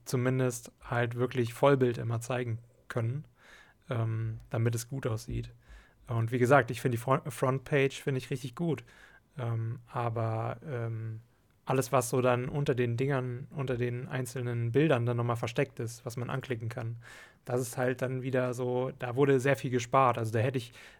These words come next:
das hätte man selbst machen können, da hätte man nicht, äh, irgendwie einen Webdeveloper anstellen müssen. Also da, ich weiß nicht, ob das über, ähm, ja, so gemacht wurde, dass die dann halt, äh,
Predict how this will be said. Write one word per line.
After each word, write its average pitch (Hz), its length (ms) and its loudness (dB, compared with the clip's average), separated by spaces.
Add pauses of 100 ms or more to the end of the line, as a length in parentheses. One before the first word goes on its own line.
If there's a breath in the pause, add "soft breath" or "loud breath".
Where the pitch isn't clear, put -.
das 120 160 4
hätte 151 200 6
man 123 180 2
selbst 143 260 4
machen 113 220 2
können, 131 320 -4
da 117 60 0
hätte 123 200 0
man 123 200 -2
nicht, 139 240 -4
äh, 139 300 -2
irgendwie 143 520 -2
einen 131 160 -6
Webdeveloper 120 880 -4
anstellen 117 380 -4
müssen. 110 280 -8 (600 soft breath)
Also 120 160 -4
da, 123 320 2 (200)
ich 151 220 -10
weiß 127 240 6
nicht, 135 140 2
ob 120 80 0
das 127 320 -2
über, 123 500 -4 (720 loud breath)
ähm, 110 480 -4 (240)
ja, 120 160 2
so 120 160 2
gemacht 123 360 -2
wurde, 131 220 2
dass 120 220 -2
die 120 160 -6
dann 113 300 -2
halt, 117 400 -4
äh, 113 320 -4